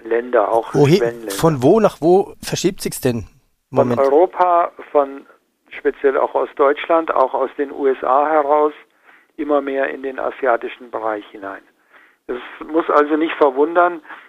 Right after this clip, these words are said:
Speaker 1: dass wenn ich mir heute meinen Dachfonds angucke und man sich fragt, wie viel sind im Dachfonds in deutschen Standardwerten investiert, dann liegt dieser Anteil in der Größenordnung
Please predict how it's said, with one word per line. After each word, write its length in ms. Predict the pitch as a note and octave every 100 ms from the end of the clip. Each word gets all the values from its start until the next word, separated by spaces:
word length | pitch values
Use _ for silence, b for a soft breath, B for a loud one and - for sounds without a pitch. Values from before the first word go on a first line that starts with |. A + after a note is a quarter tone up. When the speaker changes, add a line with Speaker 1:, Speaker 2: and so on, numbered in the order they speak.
| _
Speaker 1:
dass 100 | C#3+ C#3+
wenn 300 | D3 D3 D3 D3
ich 200 | C#3+ -
mir 120 | C#3
heute 240 | C#3 D#3
meinen 280 | D3+ C#3 C#3
Dachfonds 460 | D#3+ D#3+ - C#3+ B2
angucke 600 | B2+ - C3+ - E3 E3 B B B _
und 280 | C#3+ C#3+ D3+
man 180 | C#3+ C3+
sich 140 | C#3+
fragt, 420 | - C#3 C#3 C3+ C#3+
wie 160 | D3+
viel 280 | D3 D3+ D3+ - B2 -
sind 260 | D#3 -
im 120 | C#3+ C3+
Dachfonds 580 | D3 - - D3+ D3 B B B B -
in 180 | C#3
deutschen 460 | C#3+ C#3 E3 - C#3
Standardwerten 1120 | - C#3 D3 D#3+ C#3+ C3+ B2+ B2+ C3 C3 B2+ -
investiert, 1000 | C3 B2+ B2 A2+ - - C3 C3+ D#3+ - b b b _
dann 220 | C#3 C3+
liegt 280 | C3+ D#3+ -
dieser 320 | D#3 D3 C#3
Anteil 540 | B2+ D3+ D3+ D3+ D3 C#3+
in 140 | C#3
der 120 | D3
Größenordnung 960 | A#2+ C3+ C#3+ D3+ D3 C3 C#3+ D#3 D3